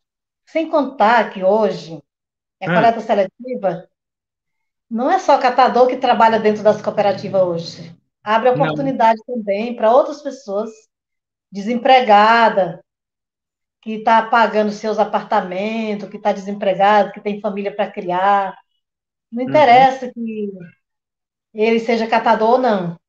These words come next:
Speaker 1: porque
Speaker 2: Sim.
Speaker 1: eu vejo a reciclagem hoje como uma grande solução, aonde abre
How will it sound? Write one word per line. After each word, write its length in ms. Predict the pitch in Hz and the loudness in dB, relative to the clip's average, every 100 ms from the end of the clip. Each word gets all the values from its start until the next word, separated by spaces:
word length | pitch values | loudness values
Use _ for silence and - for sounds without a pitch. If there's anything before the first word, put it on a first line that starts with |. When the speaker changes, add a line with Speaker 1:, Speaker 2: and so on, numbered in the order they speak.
| _ _ - | _ _ -18
Speaker 1:
porque 460 | 196 240 233 226 | -10 -4 -2 0
Speaker 2:
Sim. 100 | 226 | 0
Speaker 1:
eu 100 | 226 | -2
vejo 300 | 226 262 262 | 4 4 4
a 40 | 247 | 0
reciclagem 640 | 254 247 - 226 185 185 | -2 -6 0 2 2 -2
hoje 540 | 208 262 247 202 175 - _ _ _ _ _ | 2 4 2 0 -10 -18 _ _ _ _ _
como 240 | 233 233 | -6 -2
uma 160 | 262 262 | 0 -2
grande 360 | 208 254 320 | 0 0 0
solução, 1040 | - 311 285 277 - 226 190 190 240 349 349 _ _ _ _ _ _ _ | -2 0 0 -4 -10 -6 -4 -4 -8 -12 -18 _ _ _ _ _ _ _
aonde 760 | 233 233 226 240 277 294 277 262 | 0 4 4 6 4 2 2 2
abre 280 | 240 262 | 4 0